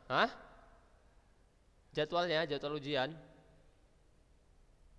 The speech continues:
Nah, nanti di-share atau minta aja sama Ust-, minta sama Ustadz, eh, siapa kalian ya? Ustadz Fandi sama Ustadz Jupri ya.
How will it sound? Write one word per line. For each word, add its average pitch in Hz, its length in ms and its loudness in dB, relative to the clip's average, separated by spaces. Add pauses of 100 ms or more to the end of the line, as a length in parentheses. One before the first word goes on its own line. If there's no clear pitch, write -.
(120)
Nah, 117 160 -2
nanti 127 160 -4
di-share 151 480 0
atau 156 160 -4
minta 180 240 2
aja 190 80 -2
sama 135 640 2
Ust-, - 240 -10 (640)
minta 131 320 -2
sama 143 480 -2
Ustadz, 135 480 2 (640)
eh, 127 240 -2
siapa 127 320 -4
kalian 107 240 -6
ya? 110 160 -2 (160)
Ustadz 123 240 -8
Fandi 131 320 0
sama 135 240 0
Ustadz 135 480 -2
Jupri 131 400 -2
ya. 123 80 4